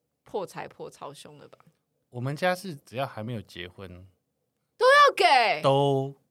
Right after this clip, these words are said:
Speaker 2: 还可以拿红包。
Speaker 1: 干！
Speaker 2: 所以小，小弟不才我，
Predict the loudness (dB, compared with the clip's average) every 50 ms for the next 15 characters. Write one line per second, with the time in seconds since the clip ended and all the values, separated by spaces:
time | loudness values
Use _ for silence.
0 | _ _ _ -8 -6 -4 -4 -4 -6 -8 -10 -10 -10 -12 -14 -16 -16 -18 -20 -20
1 | -20 -20 _ -20 -18 -12 -2 0 0 0 0 -2 -4 -6 -6 -6 -6 -8 -8 -10
2 | -10 -12 -14 -14 -12 -8 -6 -6 -4 -4 -6 -8 -10 -12 _ -20 -20 -20 -20 _
3 | _ _ _ _ _ _ -6 -4 -4 -4 -6 -10 -10 -10 -14 -14 -12 -10 -8 -8
4 | -8 -6 -6 -6 -6 -6 -6